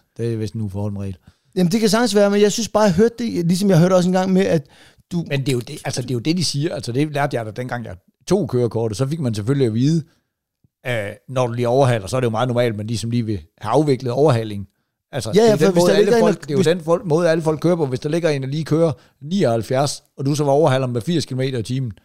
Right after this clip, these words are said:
Speaker 1: det, så tager det jo fandme lang tid, ikke? Men
Speaker 2: Jamen,
Speaker 1: du
Speaker 2: det er
Speaker 1: synes
Speaker 2: det, jeg
Speaker 1: stadigvæk,
Speaker 2: mener.
Speaker 1: det er irriterende, så derfor så smækker du lige op på halvfems, whoop, så er du rundt forbi ham, ikke?
Speaker 2: Ja, ja, men der er mange af de der, jeg hørte også engang en regel med, at, at hvis man blev stoppet uden sele,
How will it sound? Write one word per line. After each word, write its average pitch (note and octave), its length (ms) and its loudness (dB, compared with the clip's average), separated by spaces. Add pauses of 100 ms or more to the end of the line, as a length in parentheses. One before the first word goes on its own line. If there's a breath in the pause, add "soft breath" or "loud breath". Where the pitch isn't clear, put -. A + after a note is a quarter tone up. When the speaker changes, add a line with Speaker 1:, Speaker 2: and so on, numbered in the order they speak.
(160)
Speaker 1:
det, F#3 140 0
så G3 100 4
tager G3+ 140 0
det F3+ 60 -2
jo D#3+ 60 -2
fandme F3 220 -2
lang F#3 200 -2
tid, D3+ 200 -2
ikke? D#3+ 140 -4
Men - 220 -18
Speaker 2:
Jamen, G#3+ 160 4
Speaker 1:
du - 20 2
Speaker 2:
det G#3+ 60 4
er A3 40 6
Speaker 1:
synes - 0 -
Speaker 2:
det, A3 40 6
jeg A3+ 80 6
Speaker 1:
stadigvæk, A3 180 4
Speaker 2:
mener. E3+ 100 -2
Speaker 1:
det - 40 -6
er E3+ 40 0
irriterende, G3 300 0
så D#3 100 -4
derfor D#3 300 -2
så C3 60 -6
smækker E3 240 0
du E3 40 -4
lige F3 120 2
op F3 100 -2
på D3+ 80 0
halvfems, E3+ 380 -2
whoop, G3+ 200 0
så F3 100 -2
er F3 40 2
du D3 80 -2
rundt D#3+ 180 0
forbi C#3+ 220 -6
ham, C3+ 200 -4
ikke? C#3+ 140 2
Speaker 2:
Ja, F3+ 120 2 (120)
ja, E3 80 2
men D#3 120 6
der F3 80 4
er G3 60 4
mange G3+ 180 4
af F#3+ 60 4
de F3 100 4
der, F#3 180 4
jeg D#3+ 160 0
hørte F3+ 180 4
også F3 160 0
engang E3+ 160 -2
en D#3 60 -2
regel E3 180 0
med, D#3+ 120 4
at, D3 300 -2 (560)
at C#3 160 0 (280)
hvis D3 220 -2
man C#3 160 2
blev C3+ 100 -4
stoppet D#3 540 2
uden E3 220 2
sele, D#3 540 2